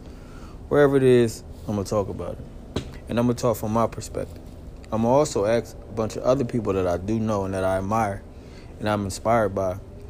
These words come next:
about, you know, to talk about whatever they wanna talk about. But that's gonna be later on.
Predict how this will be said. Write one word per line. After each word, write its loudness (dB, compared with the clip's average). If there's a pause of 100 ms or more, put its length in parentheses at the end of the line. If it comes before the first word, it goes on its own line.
(480)
about, 2 (280)
you -2
know, -2 (200)
to -8
talk 2
about 2 (240)
whatever 4
they 6
wanna 2
talk -6
about. -8 (440)
But -2
that's 6
gonna 2
be 2
later 4
on. -4